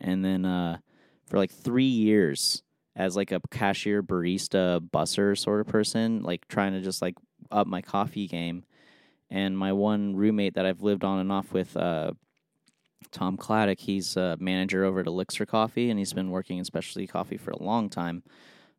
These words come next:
Um, kind of was, like, showing me the ropes during that time, and, uh, got me into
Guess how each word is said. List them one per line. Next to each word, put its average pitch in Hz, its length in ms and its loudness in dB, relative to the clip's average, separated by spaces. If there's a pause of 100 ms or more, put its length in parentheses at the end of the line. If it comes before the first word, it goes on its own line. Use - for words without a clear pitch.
(140)
Um, 90 300 -4
kind 98 260 -4
of 92 60 -4
was, 90 140 -8
like, 90 140 -4
showing 98 280 -2
me 95 120 -2
the 90 120 0
ropes 101 320 4
during 90 280 -2
that 87 120 -6
time, 85 460 -6
and, 85 320 -6
uh, 85 240 -2 (880)
got 104 160 4
me 107 160 4
into 104 480 2